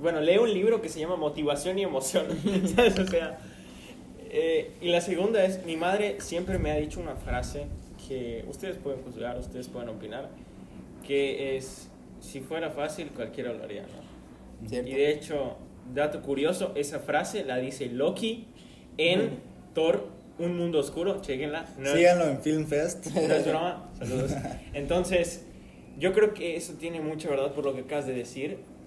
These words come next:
Speaker 1: Y, y normalmente te, te,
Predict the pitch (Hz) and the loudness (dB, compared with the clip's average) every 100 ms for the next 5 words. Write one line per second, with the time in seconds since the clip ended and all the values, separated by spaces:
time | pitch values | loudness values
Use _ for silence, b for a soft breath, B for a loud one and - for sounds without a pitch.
0 | - - - 160 147 147 143 135 139 139 | -18 -16 -16 -14 -8 -6 -4 -6 -4 -4
1 | 147 156 151 147 147 143 123 - - - | -2 -2 -2 -4 -4 -4 -4 -10 -18 -18
2 | - - - 160 - 160 | -20 -20 -4 -4 -2 -4